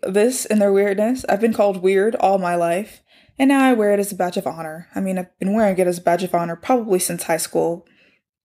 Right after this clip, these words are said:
but, uh, it doesn't affect me as the way people try to say that it's a bad thing. It's not. Okay, so I really wanna move on to Ginger's storyline now because, uh, I just love how much she stood up for herself, but,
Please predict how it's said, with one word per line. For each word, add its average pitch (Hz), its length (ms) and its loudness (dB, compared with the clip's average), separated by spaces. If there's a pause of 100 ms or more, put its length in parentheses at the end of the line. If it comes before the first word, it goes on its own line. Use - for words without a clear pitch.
(260)
but, 185 200 4
uh, 170 360 4
it - 80 0
doesn't 208 200 2
affect 202 400 -4
me 165 200 -4
as 175 240 -4
the 185 80 2
way 175 180 4
people 185 300 -4
try 185 420 2
to - 340 -8
say 165 240 -2
that 165 200 2
it's - 280 -4 (280)
a 185 60 2
bad 170 340 0
thing. 165 300 -6 (600)
It's 247 200 -2
not. 156 320 -6 (480)
Okay, 190 400 0
so 190 240 2
I - 80 0
really 233 340 4
wanna 247 160 0
move 247 160 0
on 226 100 2
to 202 80 2
Ginger's 202 320 -4
storyline 214 440 -2
now 214 200 -2
because, 180 760 0 (500)
uh, 233 340 2
I 254 120 2
just 262 160 0
love 226 260 2
how 277 120 0
much 262 180 0
she 233 80 -8
stood 214 220 0
up - 140 2
for 294 120 -2
herself, 269 680 0
but, 190 320 0